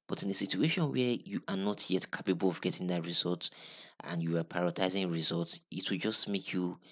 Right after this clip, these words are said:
it will just leave you stuck at the end of the day. It will leave you in a, in a place of where you are not going forward and you are not moving backward, because now you're scared of making mistakes. Now you're scared of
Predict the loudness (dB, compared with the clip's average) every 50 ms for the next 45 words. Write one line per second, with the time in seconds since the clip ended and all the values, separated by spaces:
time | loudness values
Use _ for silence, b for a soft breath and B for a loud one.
0 | B B B B B B B -6 -2 2 4 6 6 6 4 2 0 0 0 0
1 | 0 0 0 -2 -4 -2 -2 -2 -2 0 -2 -2 -2 -2 -2 -2 -4 -4 -4 -4
2 | -2 -2 -2 -2 -4 -2 -2 -2 -2 -2 -2 -4 -4 -2 -2 -4 -4 -6 _ -10
3 | -6 -6 -6 -4 -4 -2 -2 0 0 -2 -2 -2 -2 0 0 0 -2 -4 -8 B
4 | B B B B B B B B -8 -6 -6 -4 -4 -2 0 2 2 2 2 0
5 | -2 -2 -4 -4 -2 0 0 -2 -2 -4 -2 0 0 0 0 -2 -4 -4 -6 -6
6 | -6 -6 -6 -4 -4 -2 -2 0 0 -2 -2 -2 -2 -2 0 0 -2 -2 -4 -6
7 | -10 -10 -8 -6 -4 -2 -2 -2 -4 -6 B B B B B B B B B B
8 | B 6 8 10 8 8 6 2 0 0 2 2 2 0 0 0 -2 -2 -2 -4
9 | -4 -4 -2 -2 -4 -4 -2 -2 -4 -4 -4 -4 -4 -2 -2 -4 -4 -4 -6 -4
10 | -4 -4 -2 -2 -2 -2 -2 -4 -4 -4 -4 -6 -10